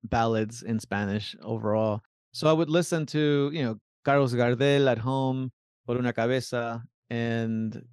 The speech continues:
uh, Aníbal Troilo. Uh, sh-, she also, uh, would listen to, you know, Celia Cruz, stuff like this, um, when I was growing up. So all those styles I absorbed and kind of later on infused it in my, in my own style.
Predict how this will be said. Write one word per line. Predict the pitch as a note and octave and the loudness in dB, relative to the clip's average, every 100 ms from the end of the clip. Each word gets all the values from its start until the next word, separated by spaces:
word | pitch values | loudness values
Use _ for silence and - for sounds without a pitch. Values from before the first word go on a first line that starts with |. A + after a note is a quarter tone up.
| - | -18
uh, | A2+ - - | -14 -12 -6
Aníbal | A#2+ B2+ A#2+ | -2 0 0
Troilo. | A2+ C3+ C3 C3 B2+ A#2+ - _ _ - | 2 2 4 4 4 2 -4 _ _ -4
Uh, | B2 B2 A#2+ | 0 2 0
sh-, | A#2 - - | -2 -6 -12
she | - D#3+ | -2 2
also, | E3 - D#3 C#3+ C3 A#2+ - _ _ _ _ _ | 2 2 2 4 2 0 -4 _ _ _ _ _
uh, | B2+ A#2+ A#2+ A#2 | -8 -4 -2 -2
would | B2+ C3 | -4 -4
listen | C#3+ - C3 | -4 -2 -6
to, | - B2+ A#2+ A#2 - | -2 -2 0 -2 -4
you | |
know, | A2 | -6
Celia | A2 C#3 C3 A2+ | -2 -2 -2 -2
Cruz, | F#3+ F#3+ E3 D#3 C3+ - _ _ _ _ | 2 4 4 0 -4 -16 _ _ _ _
stuff | - C3+ - | -8 -8 -4
like | A#2 | -4
this, | B2 B2 - - _ _ _ | 0 -2 -2 -12 _ _ _
um, | B2 A#2 A2 G#2 - _ | -4 -2 -2 -4 -8 _
when | - B2 | -6 -4
I | |
was | A#2+ | -2
growing | B2 B2 A#2+ | 0 0 0
up. | A#2+ - | -2 -2
So | B2 A#2+ | -2 0
all | C3+ C#3 | 0 2
those | C#3 C3 | 2 0
styles | - - C#3 C#3 B2+ A#2 | -4 -2 0 2 0 0
I | |
absorbed | A#2 A2 A2 A#2+ A#2+ A2+ A2+ _ _ _ _ _ | -4 -6 -4 0 0 -2 -8 _ _ _ _ _
and | A#2 A2+ | -10 -10
kind | - B2 | -4 -2
of | A#2 G#2 - _ | -2 -6 -16 _
later | B2+ C3 B2+ | -2 0 2
on | C3 B2+ | 2 2
infused | A#2 - C#3 C#3+ B2 | 0 -2 0 0 0
it | B2 | -2
in | A2+ | -2
my, | A2 A2+ | -2 -4
in | G#2+ A2+ | -4 -4
my | A2+ A#2 | -2 -2
own | A#2+ | -2
style. | A#2 A2 G#2+ G#2+ | -4 -4 -2 -4